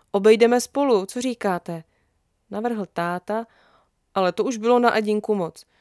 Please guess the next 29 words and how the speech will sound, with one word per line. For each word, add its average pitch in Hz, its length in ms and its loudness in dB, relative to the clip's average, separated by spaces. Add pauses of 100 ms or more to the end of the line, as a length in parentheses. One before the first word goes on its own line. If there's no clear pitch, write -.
(220)
"Čokoládu, 415 920 6 (180)
prosím," 330 920 0 (560)
dodala 202 400 2
honem, 196 520 0
aby 226 280 -4
si 247 200 -10
to 226 200 0
máma 233 560 -2
s - 80 -10
tátou 208 600 -4
snad 208 260 -6
nerozmysleli. 185 800 -4 (1000)
A 175 80 -10
za 190 160 0
chvíli 269 480 -4
už 220 140 -6
stáli 208 440 -2
u - 80 -14
stánku, 254 720 -4 (420)
popíjeli 233 580 0
tu 170 140 -10
sladoučkou 180 800 -4
dobrotu 202 560 -4 (340)
a - 200 -8
od - 160 -2
pusy 277 280 -6
jim 190 200 -4
šla 185 220 -2
pára. 160 440 -4